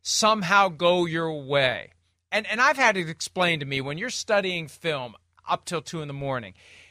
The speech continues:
it's not gonna be the, the play that becomes the game-winning touchdown. It's gonna be some subtle little thing that allows you to convert a third and seven and keep a drive alive in the second quarter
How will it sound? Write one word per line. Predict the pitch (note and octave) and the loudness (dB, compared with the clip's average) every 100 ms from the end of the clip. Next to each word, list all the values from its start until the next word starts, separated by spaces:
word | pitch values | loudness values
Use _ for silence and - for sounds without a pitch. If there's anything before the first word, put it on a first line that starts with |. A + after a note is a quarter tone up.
| _ | _
it's | B3 - | -6 0
not | D#4 D4+ | 4 4
gonna | C#4 A3+ | 4 -4
be | G3 G3+ | -4 -4
the, | E3 D3+ A2+ _ _ D#3 | 0 -2 -2 _ _ -8
the | D3+ | -8
play | - - E3 E3+ E3+ E3 D3+ C3+ _ _ _ | -10 -6 2 4 4 2 -2 -12 _ _ _
that | C#3 D3+ D3 _ _ _ _ _ _ _ _ - | 0 0 0 _ _ _ _ _ _ _ _ -12
becomes | E3 - F3+ D3 | -10 -6 -6 -6
the | C3+ | -10
game-winning | C#3+ D3 C#3 C3 A#2+ | -6 -6 -6 -8 -8
touchdown. | - G#3 - - G2+ D2 _ _ _ _ _ G#3+ | -2 -2 -2 -10 -12 -14 _ _ _ _ _ 2
It's | A#3+ - | 2 2
gonna | D4+ D4+ | -2 -2
be | G3+ G#3 F#3+ F3+ F3 D#3 _ _ | 0 2 4 6 4 0 _ _
some | - - G3 E3+ | -2 2 2 2
subtle | - - - A#3+ D4 C#4 | 0 2 6 6 4 2
little | A3+ A3 G#3+ | 4 4 2
thing | - - F#3+ F#3+ F#3 | -2 0 2 2 0
that | E3 | -2
allows | E3 E3+ F#3 A3 G3+ | -2 2 6 6 4
you | G#3 | 0
to | G#3 | -6
convert | - F#3 C3+ F#3 F#3 | -6 -6 2 4 4
a | E3+ | 0
third | - G3 F#3+ E3 | -2 -2 -2 -6
and | D#3 | -8
seven | - - G3+ F#3+ D#3+ | -4 2 6 4 2
and | D3 - | -8 -8
keep | G3 F3+ | -8 -6
a | E3 | -4
drive | D#3+ E3 D#3 | 4 4 4
alive | D#3+ D#3 E3 D#3 | 4 4 4 2
in | D3 | -6
the | C#3+ | -4
second | - E3 E3 C#3 | 0 -2 -2 -10
quarter | - D#3 D3+ C3 G2 | -8 0 2 2 -4